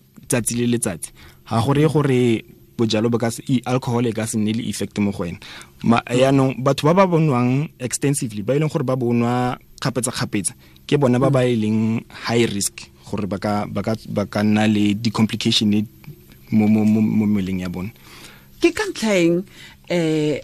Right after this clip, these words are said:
Speaker 2: eh, eh, eh, eh, nta-, ntate Motswabang?
Speaker 1: Mhm.
Speaker 2: Ke eng tota se se mo nnotaging se se gobatsang motho?
Speaker 1: Okay, mo teng ga nnotagi, go na le chemical e bidiwang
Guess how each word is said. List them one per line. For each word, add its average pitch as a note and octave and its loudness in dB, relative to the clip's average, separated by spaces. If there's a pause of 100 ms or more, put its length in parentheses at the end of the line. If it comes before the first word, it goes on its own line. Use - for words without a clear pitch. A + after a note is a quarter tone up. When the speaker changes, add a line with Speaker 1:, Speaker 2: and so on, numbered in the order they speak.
Speaker 2:
eh, C3+ -8
eh, E3 -4
eh, E3 -4
eh, D#3+ -6
nta-, F3 -6
ntate F3+ 0
Motswabang? D3+ -2 (140)
Speaker 1:
Mhm. A2+ 4 (100)
Speaker 2:
Ke - 0 (160)
eng D4 4
tota G3 -6
se A3 -6
se A3+ -4
mo F3 0
nnotaging D3+ -2 (720)
se - -4
se G3 -4
gobatsang C3 -4
motho? B2+ -8 (680)
Speaker 1:
Okay, C#3 2
mo E3 4
teng F#3 2
ga E3 2
nnotagi, A#2+ 0
go - -2
na C#3+ 4
le C#3+ 4
chemical C#3+ 2
e C3 0
bidiwang A2 0